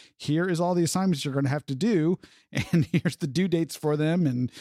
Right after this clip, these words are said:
here's the learning outcomes, and here's the rubrics for success, and all that stuff. That'd be good for me as a parent, for,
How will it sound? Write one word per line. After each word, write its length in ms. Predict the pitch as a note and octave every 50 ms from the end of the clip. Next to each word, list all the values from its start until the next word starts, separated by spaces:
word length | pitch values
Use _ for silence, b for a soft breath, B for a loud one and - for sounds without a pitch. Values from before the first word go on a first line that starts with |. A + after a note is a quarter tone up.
| B B
here's 260 | B - D3+ E3+ D#3 -
the 120 | E3 E3
learning 320 | D#3 D#3+ E3 E3+ E3 D#3+
outcomes, 480 | D#3 D#3 - - - D#3+ D#3+ E3 D#3+ C#3+
and 160 | C3 C3+ C3
here's 160 | A#2+ D#3+ E3
the 80 | C#3+ C#3+
rubrics 340 | C#3 D3+ D#3 D3+ E3 D3 -
for 140 | - D#3+ D3+
success, 540 | - D#3 C3+ - - D3 D3+ D#3+ D3+ -
and 100 | C#3+ B2+
all 80 | C3 C#3
that 160 | D3+ D#3 D#3+
stuff. 300 | - - D#3+ D#3 D#3 - b b b b b b b b _ _ _ _ -
That'd 140 | - A#3
be 120 | A#3 D4+ B3
good 180 | G#3+ D4 A3+
for 100 | - A#3+
me 140 | A3+ B3+ D4
as 80 | C#4+ G#3
a 60 | F3+
parent, 440 | - - G#3+ C4+ C4+ F#3+ D3 C#3 - _ _
for, 440 | - - D3+ E3 E3+ E3+ E3 E3+